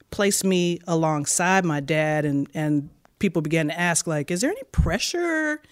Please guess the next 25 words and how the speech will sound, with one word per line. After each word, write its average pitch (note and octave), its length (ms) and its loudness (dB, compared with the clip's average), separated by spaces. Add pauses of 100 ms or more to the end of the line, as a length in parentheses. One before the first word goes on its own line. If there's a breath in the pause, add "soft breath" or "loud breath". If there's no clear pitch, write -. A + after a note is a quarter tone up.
(260 soft breath)
Is G#3 100 -2
there C5+ 180 0
a F4+ 40 -8
pressure, B3+ 920 -4 (120)
you A3+ 140 0
know, D#3+ 220 0
on F3 140 0
you A#3 440 0
with G3+ 200 -2
your E3 100 -8 (160)
father?" C4+ 440 2
And E3+ 220 0 (320 soft breath)
I G3+ 60 0
never A3 600 2 (340)
felt A#3+ 360 0
like F3+ 220 -2 (120)
there F3 160 2
was D#3+ 160 -2
a C#3+ 80 -8
pressure. - 580 -6 (380)
I E3 100 -2
have E3 160 2
always E3+ 320 2
been E3 220 0
super F3 720 -2